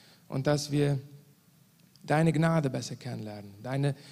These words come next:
deine Liebe und lernen, immer mehr in deiner Gnade zu wandeln, dass wir mit Paulus sagen können, „Ich habe gearbeitet, aber nicht ich,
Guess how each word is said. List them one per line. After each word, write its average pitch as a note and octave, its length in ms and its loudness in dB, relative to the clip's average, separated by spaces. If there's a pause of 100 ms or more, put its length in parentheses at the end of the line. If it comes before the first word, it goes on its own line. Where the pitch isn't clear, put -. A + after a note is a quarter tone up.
(140)
deine C#3 220 2
Liebe C#3 320 4
und C3 120 0
lernen, D#3 540 4
immer E3 220 6
mehr D#3+ 240 6
in C#3+ 80 2
deiner C#3+ 260 0
Gnade C3+ 380 -2
zu B2 180 -8
wandeln, A2 480 -6 (480)
dass A2+ 220 -10
wir A#2+ 80 -4
mit B2 160 -4
Paulus C3+ 320 0
sagen B2+ 260 -6
können, A2 360 -10
„Ich A2+ 160 -10
habe C3 160 -6
gearbeitet, A2+ 580 -6 (680)
aber A2+ 200 -4
nicht B2 260 -6
ich, - 340 -4